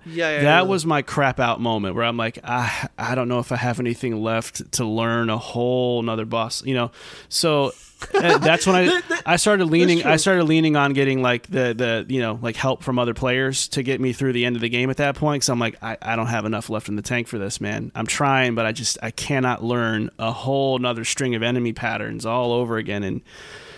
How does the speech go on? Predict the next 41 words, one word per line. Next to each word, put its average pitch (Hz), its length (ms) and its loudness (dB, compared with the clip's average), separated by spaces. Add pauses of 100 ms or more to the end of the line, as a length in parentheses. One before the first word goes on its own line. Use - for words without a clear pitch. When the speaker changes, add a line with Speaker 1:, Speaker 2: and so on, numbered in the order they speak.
(280)
Speaker 2:
die 147 420 6
and 113 200 -2
come 120 220 0
back." 127 360 2 (140)
Thankfully, 202 580 2
it's 165 200 0
more 175 160 6
Speaker 1:
But 165 80 2
Speaker 2:
forgiving 160 400 2
with 143 100 2
the 131 80 -2
statues 135 540 2
of 123 120 2
Marika, 139 520 0
where 131 100 2
you 123 140 0
can - 100 -2
Speaker 1:
Yeah. 123 60 0
Speaker 2:
just, - 240 -2 (120)
or 101 100 -8 (120)
Marika 127 720 -2
or 143 60 0
whatever 147 260 -2
the 147 80 0
hell. 156 180 -4 (380)
But, 113 160 0
Speaker 1:
Yeah, 151 120 -2
Speaker 2:
man. 113 180 -4
Speaker 1:
the 160 80 -4
America. 147 420 -8 (1120)
Yeah, 311 200 0
I, 269 180 2
I, 254 120 -2 (120)
I, 285 200 2
yeah. 240 340 0 (600)
That's 320 240 0
one 403 160 0
of 349 60 0
the 240 60 0
reasons 208 340 0
why 185 340 2